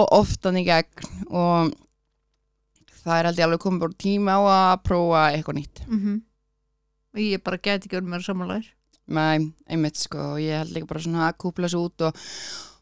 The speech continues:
Speaker 1: og ég er bara ótrúlega heppin með það hvað fólkið mitt er tilbúið að taka börnin mín, til
Speaker 2: Já.
Speaker 1: dæmis.
Speaker 2: Mhm.
Speaker 1: Þú veist, stelpa mín er bara komin, eða fer í fóstur hjá bara fjölskyldum Elvi sem hann bara
Speaker 2: Mhm.
Speaker 1: ætlar að taka hana. Og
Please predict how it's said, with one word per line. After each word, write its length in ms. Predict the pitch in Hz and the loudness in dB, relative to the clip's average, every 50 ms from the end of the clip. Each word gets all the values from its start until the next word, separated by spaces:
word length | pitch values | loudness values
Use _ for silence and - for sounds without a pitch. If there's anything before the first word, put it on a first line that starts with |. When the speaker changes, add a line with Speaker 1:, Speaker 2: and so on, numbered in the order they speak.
| _ _ _ - | _ _ _ 2
Speaker 1:
og 280 | 170 170 170 170 170 165 | 4 6 8 8 6 6
ég 80 | 170 170 | 4 4
er 40 | 165 - | 4 4
bara 100 | 175 175 | 4 4
ótrúlega 300 | 180 185 190 180 180 196 208 | 4 4 4 4 4 4 2
heppin 200 | - - - 202 202 | 2 2 2 2 2
með 80 | 202 208 | 2 2
það 120 | 208 190 | 2 0
hvað 100 | 196 190 | 0 0
fólkið 260 | - 220 214 - 214 208 | 0 -2 -2 0 0 0
mitt 240 | 208 202 - - | 0 -2 -4 -6
er 120 | - - 208 | -8 -6 -2
tilbúið 320 | - 208 202 190 202 202 - | -2 -2 0 0 0 2 2
að 60 | 233 | 2
taka 120 | 220 - - | 0 2 0
börnin 260 | 254 262 - - 311 294 | -2 -2 4 6 8 8
mín, 100 | 302 277 - - - - _ | 8 6 4 -2 -12 -16 _
til 100 | - 277 | -4 0
Speaker 2:
Já. 60 | 277 | 2
Speaker 1:
dæmis. 320 | 294 285 294 - - - - - - - | 4 4 4 4 2 -2 -4 -8 -8 -4
Speaker 2:
Mhm. 100 | 208 208 | 0 4
Speaker 1:
Þú 80 | 240 | 4
veist, 260 | 240 247 - - - | 4 4 4 0 -4
stelpa 420 | - - - 226 214 208 - - 214 220 | -8 -2 0 0 0 2 0 0 2 4
mín 120 | 220 220 | 4 4
er 40 | 208 | 4
bara 400 | 214 208 214 214 208 202 208 208 | 4 4 6 6 8 6 6 4
komin, 440 | - 226 220 208 202 202 202 202 - - _ _ - | 4 2 2 4 4 4 2 0 -2 -4 _ _ 2
eða 260 | 196 196 196 190 196 | 4 6 6 4 2
fer 300 | - - 202 196 226 247 240 | 0 0 2 2 2 2 0
í 180 | 233 202 208 190 - | 0 0 0 0 -2
fóstur 400 | - 226 220 208 - - - 226 | -2 -2 -2 -2 -2 -4 -4 -2
hjá 240 | 226 226 220 208 208 | 0 2 2 2 2
bara 140 | - 202 202 | 0 -2 0
fjölskyldum 360 | 208 220 208 214 214 208 208 | 0 -2 -2 -2 -2 -2 -2
Elvi 240 | 208 208 - 220 214 220 | 0 0 -2 -4 -4 -4
sem 160 | - 226 220 | -4 -4 -2
hann 100 | 220 214 | -2 0
bara 140 | 214 214 208 | 0 2 2
Speaker 2:
Mhm. 80 | 208 208 | 2 2
Speaker 1:
ætlar 60 | 208 | 0
að 60 | 208 | 0
taka 140 | - 208 208 202 | -2 -2 -2 -2
hana. 100 | 202 196 - _ _ _ - - - - - - _ _ _ _ _ _ _ _ | -4 -6 -10 _ _ _ -20 -20 -20 -20 -20 -20 _ _ _ _ _ _ _ _
Og 520 | - 185 196 190 190 180 180 180 180 180 | 0 2 4 6 6 6 6 4 2 0